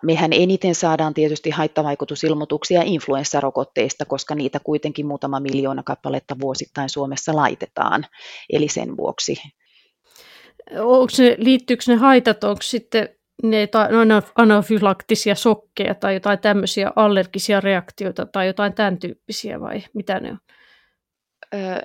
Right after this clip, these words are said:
Speaker 1: ne voivat olla periaatteessa mitä tahansa rokotteen jälkeen tulleita haittavaikutuksia, mutta heillähän on tietyllä tavalla, on, on tiettyjä minimikriteereitä kuitenkin, että haitan pitää olla tietyn summan suuruinen,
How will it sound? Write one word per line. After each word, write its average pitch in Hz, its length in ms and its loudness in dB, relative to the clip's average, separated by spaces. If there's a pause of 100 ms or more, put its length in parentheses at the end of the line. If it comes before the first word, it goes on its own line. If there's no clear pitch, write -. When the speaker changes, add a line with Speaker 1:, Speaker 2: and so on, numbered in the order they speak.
(160)
Speaker 1:
ne 214 200 0
voivat 175 340 -2
olla 220 160 -2
periaatteessa 208 680 -2
mitä 202 280 -2
tahansa 180 400 -4
rokotteen 151 540 -4
jälkeen 139 500 -4
tulleita 131 440 -6
haittavaikutuksia, - 1160 -4 (440)
mutta 147 240 -6
heillähän 160 440 2
on 165 140 -2
tietyllä 175 360 0
tavalla, 156 500 2
on, 160 140 0 (100)
on 180 140 -2
tiettyjä 175 420 2
minimikriteereitä 151 1160 -2
kuitenkin, 143 580 -4
että 139 220 -6
haitan 139 360 -4
pitää 139 340 -4
olla 131 140 0 (100)
tietyn 139 480 -4
summan 131 380 -8
suuruinen, 139 720 -4